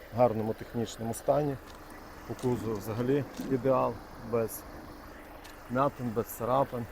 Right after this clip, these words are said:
стан дуже класний. В автівочці сто сімдесят три тисячі рідного пробігу, все б'ється по офіційному дилеру.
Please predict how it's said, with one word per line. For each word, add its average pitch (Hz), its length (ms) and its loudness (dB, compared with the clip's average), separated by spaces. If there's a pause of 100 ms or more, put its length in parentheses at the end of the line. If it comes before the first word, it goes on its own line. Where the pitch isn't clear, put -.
стан 123 360 2
дуже 107 240 -2
класний. 98 440 -2 (840)
В 123 60 2
автівочці 117 560 4
сто 120 360 8 (100)
сімдесят 117 500 2
три 110 160 -6
тисячі 120 440 0
рідного 117 320 2
пробігу, 151 520 4 (280)
все 120 220 2
б'ється 110 380 0
по - 140 -6
офіційному 110 600 -2
дилеру. 151 440 4